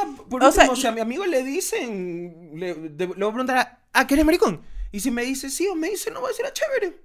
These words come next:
Speaker 1: Porque ya, ya no estamos en el colegio. Ya no es un insulto. Entonces, eh, Junior Sornosa,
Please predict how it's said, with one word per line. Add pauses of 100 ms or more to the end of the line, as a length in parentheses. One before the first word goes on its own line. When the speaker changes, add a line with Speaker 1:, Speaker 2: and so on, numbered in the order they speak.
Speaker 1:
Porque (240)
ya, (420)
ya (220)
no
estamos
en
el
colegio. (320)
Ya
no
es
un
insulto. (200)
Entonces, (840)
eh,
Junior
Sornosa,